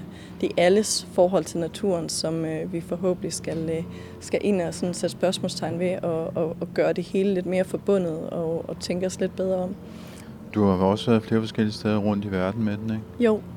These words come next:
Speaker 1: det har jeg. Øhm, altså fra at jeg sad her på Ophelia Plads, øh, under det første lockdown i tyve tyve, efter rigtig mange år i udlandet, og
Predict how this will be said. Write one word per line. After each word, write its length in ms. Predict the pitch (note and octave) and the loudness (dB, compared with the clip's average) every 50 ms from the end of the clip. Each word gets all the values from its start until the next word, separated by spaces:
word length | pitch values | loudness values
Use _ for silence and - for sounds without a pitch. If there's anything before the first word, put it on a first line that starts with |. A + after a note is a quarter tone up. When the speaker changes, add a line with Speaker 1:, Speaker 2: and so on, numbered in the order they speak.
| - - | -4 -2
Speaker 1:
det 100 | A3 G#3 | -2 0
har 220 | G#3 A3+ G#3+ A3 | 2 2 0 0
jeg. 120 | G#3 G3 G3+ - - - - - - - - | -2 -4 -4 -8 -12 -14 -14 -12 -10 -2 2
Øhm, 500 | G#3+ G#3+ G#3 G3+ G3+ G3 G3 G3 F#3+ F#3 - - | 4 6 6 6 4 2 2 0 -2 -2 -2 -2
altså 220 | G#3 - - G3+ F#3 - - | 0 2 0 0 -2 -4 -4
fra 360 | - B3+ B3 A#3+ A3 G#3+ G#3+ | 0 2 2 2 2 2 0
at 140 | G3 G3+ - | 0 0 0
jeg 120 | G3 F#3+ | -2 0
sad 300 | - - - A#3+ A3 G3 | 0 2 4 4 4 4
her 240 | G3 G3 A3 G3+ F#3 - - | 4 4 4 4 4 2 0
på 280 | - G3 F#3+ F#3 F3+ - | 0 2 2 2 2 0
Ophelia 380 | G3 - - A#3 A#3 G#3 F3 F3+ | -2 2 4 4 6 6 4 2
Plads, 460 | F#3 - F#3 F#3 G3 - - - - - - - | 2 2 2 2 2 2 -2 -2 -4 -4 -2 0
øh, 240 | F#3+ F3+ E3+ F3 E3+ F3 - | 0 2 2 0 0 0 2
under 220 | G3+ G#3+ F#3+ F3 | 2 2 2 2
det 120 | F3 F3+ F3 | 0 -2 -2
første 340 | - F3 F#3 F#3 - - | 2 2 2 2 0 -2
lockdown 600 | G3 F#3 F#3 E3+ F3 - - G3 E3+ F3 F3 - | 2 4 4 4 4 2 -2 0 0 0 -2 -2
i 40 | F#3 | -4
tyve 280 | F3+ - - F#3 G3+ G3 - - - | -6 -2 0 0 0 0 -4 -10 -12
tyve, 300 | - - G3+ G3 A3+ C4 C4 - - - - - - - | -4 0 2 4 6 4 4 2 -8 -12 -10 -10 -6 2
efter 300 | - G#3 G3 - - F#3+ | 2 2 4 6 4 6
rigtig 240 | F#3 F#3 G3 F#3 G3+ | 8 8 6 6 4
mange 200 | G3 F3+ F#3+ G3+ | 4 4 4 4
år 160 | - G3+ G3+ | 4 6 6
i 80 | F#3 - - | 6 6 6
udlandet, 520 | A3 A#3+ B3 B3 A3+ G#3+ G3+ F#3+ F#3+ F#3 - - - | 4 4 6 6 4 4 4 2 2 0 -2 -4 2
og 360 | - F#3 F#3 F3 F3 F3+ F3+ | 4 6 8 8 6 4 0